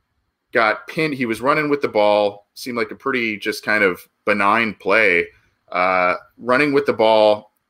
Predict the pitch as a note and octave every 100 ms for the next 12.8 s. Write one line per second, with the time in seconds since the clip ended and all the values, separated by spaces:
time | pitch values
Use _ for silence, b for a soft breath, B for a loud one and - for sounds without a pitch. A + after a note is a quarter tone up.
0 | _ _ _ _ - A#2 C#3 C#3+ C#3 -
1 | - A#2 A2 G#2 G#2+ B2 A#2 - - B2
2 | A2+ A#2 A2+ F2+ G#2+ G#2 - F#2+ G2 -
3 | G2 F#2 F2+ F2 G2 F#2+ F#2 - F#2+ F2+
4 | - F2 F2 G2 G2 E2+ F2 _ _ _
5 | _ _ - B2 A2 A2+ G2+ G2+ F2+ F#2
6 | F2+ F2 E2+ E2+ F2 - - - - -
7 | _ _ _ _ _ - A2 F#2+ F#2 F2+
8 | _ - F#2 E2+ - E2+ E2+ E2 - A#2+
9 | B2 B2+ A2+ G#2+ G#2+ F2+ F2+ F2+ F2+ -
10 | F2 E2 G#2+ A2+ - - b b b b
11 | _ F#2+ F2+ - G2+ A2 G#2+ - F#2+ G2+
12 | - - - - F#2 G2+ A#2+ B2+